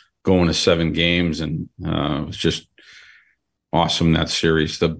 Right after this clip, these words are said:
the Boston series <laughs> was, was crazy in the fact that we were down, um,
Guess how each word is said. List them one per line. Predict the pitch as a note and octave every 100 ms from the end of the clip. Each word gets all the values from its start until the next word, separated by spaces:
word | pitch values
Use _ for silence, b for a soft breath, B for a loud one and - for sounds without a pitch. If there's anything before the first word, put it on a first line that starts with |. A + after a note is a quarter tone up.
| -
the | -
Boston | - G2 C3+ - A2
series | F2+ - F#2+ F2+ E2+ - G2
<laughs> | -
was, | D3 A2+ - B B B B -
was | G#2+ G#2
crazy | - B2 B2+ A#2
in | G#2+
the | F#2+
fact | - G2 G2 E2+
that | D#2+
we | F2
were | F#2 E2
down, | E2+ F#2+ G2+ G2 F2+ G#2 _ _ _ _ -
um, | G2+ - - - E2